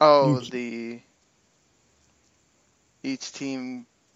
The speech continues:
Speaker 1: starts at the fifty or whatever?
Speaker 2: No. Just like how they have it now, ten minutes. The only difference is,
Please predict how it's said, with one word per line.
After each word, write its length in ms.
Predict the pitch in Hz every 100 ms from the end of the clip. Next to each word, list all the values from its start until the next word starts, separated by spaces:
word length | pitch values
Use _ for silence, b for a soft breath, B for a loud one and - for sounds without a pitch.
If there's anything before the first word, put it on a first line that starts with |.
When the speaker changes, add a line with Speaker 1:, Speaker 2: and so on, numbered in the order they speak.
| _
Speaker 1:
starts 420 | - - 151 135 -
at 80 |
the 100 | 127
fifty 460 | - 143 139 151 147
or 80 | 147
whatever? 420 | 143 147 143 147 - _ _ _ _ _ -
Speaker 2:
No. 640 | 180 156 143 147 185 233 - _ _ _ _
Just 520 | - 135 185 - - - _ _ _ _ _ _ _ _ _
like 100 | 240
how 180 | 226 240
they 180 | 233 226
have 280 | 214 208 190
it 140 | 190
now, 540 | 185 208 208 131 127 147 - -
ten 340 | - 170 254
minutes. 440 | 226 151 165 - - _ -
The 100 | 147
only 280 | 156 190 214
difference 760 | 247 269 - 196 165 151 -
is, 380 | 143 135 139